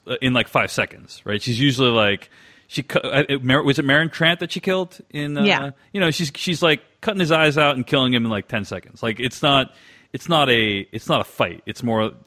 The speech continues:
Speaker 1: Arya killing people. Uh, this is, you know, she is, yeah, she, she, it's a, it's a wonderful dance, uh, wonderful ballet of, of sparring.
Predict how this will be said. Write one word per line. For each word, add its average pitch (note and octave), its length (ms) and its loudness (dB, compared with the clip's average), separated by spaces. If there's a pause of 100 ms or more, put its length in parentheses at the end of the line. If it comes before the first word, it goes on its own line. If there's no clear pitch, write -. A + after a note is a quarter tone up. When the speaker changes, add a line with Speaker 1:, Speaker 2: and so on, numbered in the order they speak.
(180)
Speaker 1:
Arya A#2 280 2
killing G2+ 340 -4
people. - 400 -14 (460)
Uh, G#2+ 360 2
this D#3 260 4
is, A#2+ 240 2 (100)
you A#2+ 160 0
know, G#2 140 0
she A#2+ 240 4
is, G2+ 540 0 (120)
yeah, F#2+ 260 -4 (180)
she, - 240 -14
she, - 140 -10
it's A2+ 160 -6
a, - 60 -2
it's A#2+ 120 -4
a C3 60 2
wonderful C#3+ 440 2
dance, G2+ 640 -4
uh, G2+ 200 -6
wonderful A2 540 -2
ballet G#2 500 0
of, F#2+ 320 -6 (140)
of G2+ 320 -6
sparring. F#2 560 -4